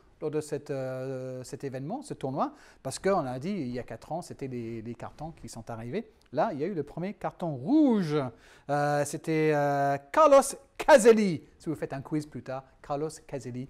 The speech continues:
premier carton rouge, euh, pour une faute sur l'Allemand Berti Vogts. Tiens, les Allemands sont en finale, chez eux. Normal, vous allez me dire, ils étaient déjà finalistes en soixante-six, battus par qui ? Tiens, c'était,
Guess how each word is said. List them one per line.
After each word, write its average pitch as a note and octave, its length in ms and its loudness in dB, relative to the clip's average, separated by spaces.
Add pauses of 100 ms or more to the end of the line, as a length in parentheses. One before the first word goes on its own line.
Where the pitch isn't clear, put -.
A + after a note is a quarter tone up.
premier C3+ 220 -10
carton B2 260 -10
rouge, C#3 220 -8 (280)
euh, B2+ 100 -6
pour C#3 180 -6
une C#3 140 -6
faute G#3 360 2
sur - 180 -6
l'Allemand D#3+ 400 0
Berti E3+ 360 -4
Vogts. C#3 240 -4
Tiens, C#4 160 2
les A3 120 2
Allemands F#3 300 2 (440)
sont - 240 -10
en D3 60 -6
finale, D#3+ 400 -8 (100)
chez D3+ 240 -8
eux. F3+ 240 -4 (300)
Normal, F3+ 260 -4
vous D#3 140 -4
allez D3 80 0
me C#3+ 100 -4
dire, C3 160 -6
ils C3 140 -6
étaient C3+ 160 -8
déjà C#3 240 -6
finalistes D3+ 500 -4
en B2+ 60 -10
soixante-six, D#3 800 -8
battus E3 300 -8 (280)
par D3+ 160 -6
qui ? G#3+ 240 -10 (280)
Tiens, E3+ 260 -16
c'était, - 240 -20